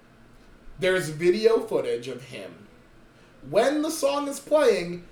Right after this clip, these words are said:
he doesn't know the words. Also, there are at least three that I know of, videos of him at different occasions where his wife has to slap his hand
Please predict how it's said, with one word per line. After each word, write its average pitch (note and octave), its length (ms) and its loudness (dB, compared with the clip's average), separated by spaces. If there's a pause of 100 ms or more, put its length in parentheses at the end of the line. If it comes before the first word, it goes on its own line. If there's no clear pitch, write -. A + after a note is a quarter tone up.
(140)
he G3 220 -10
doesn't F#3+ 540 2
know F3 160 -4
the D#3+ 100 -6
words. C#3+ 540 -6
Also, C4 540 0 (220)
there C#4+ 240 0
are D4 440 4
at F3 160 -6
least C#4+ 320 -8 (260)
three G#3 380 -4
that A#3 160 2
I F#3 140 2
know D#3 420 0
of, A2 300 -8 (320)
videos B3 420 0
of A3 100 -12
him G#3+ 220 0
at C#3 260 -4
different F3+ 340 -2
occasions F3 760 -6 (420)
where F3+ 460 -2 (340)
his A3+ 300 -6
wife G#3 500 4 (880)
has G#3+ 320 -2
to G3+ 80 -8
slap F3+ 680 -2
his G#3 220 -2
hand F3 480 -8